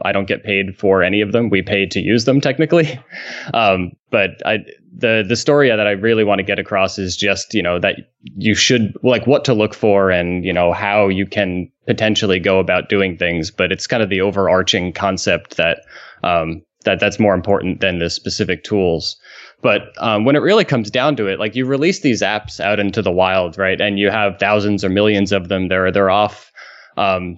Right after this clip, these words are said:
you know, they're off doing their thing. Um, but then the question becomes, like, do you, how do you really know that they're actually working when they're out there?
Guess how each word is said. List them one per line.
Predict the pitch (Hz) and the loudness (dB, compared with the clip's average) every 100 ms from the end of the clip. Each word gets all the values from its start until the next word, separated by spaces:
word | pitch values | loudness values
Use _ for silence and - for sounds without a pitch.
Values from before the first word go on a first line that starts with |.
| - | -6
you | 110 | -2
know, | 95 | 0
they're | 104 | 2
off | 110 117 | 2 2
doing | 120 117 107 | 2 2 2
their | 98 | 0
thing. | 95 131 113 98 73 - | 0 0 0 -4 -8 -4
Um, | 107 101 95 - - | 0 0 -2 -6 -4
but | 120 | -2
then | - 147 | 2 2
the | |
question | 151 139 143 | 2 0 0
becomes, | 123 123 110 | 0 0 0
like, | 107 92 | 0 0
do | 117 | 2
you, | 117 104 | 2 2
how | 135 | 0
do | 175 | 0
you | 151 | 0
really | 110 120 113 | 0 0 2
know | 98 101 101 | 2 2 2
that | 95 95 90 - | 2 0 -2 -6
they're | 95 101 | -2 0
actually | 95 113 123 98 | 0 -2 -6 -6
working | 90 98 117 104 85 | -2 -2 0 -2 -4
when | 87 90 | -4 -2
they're | 87 90 | 0 2
out | 95 - | 0 -2
there? | 90 80 78 | -2 -2 -4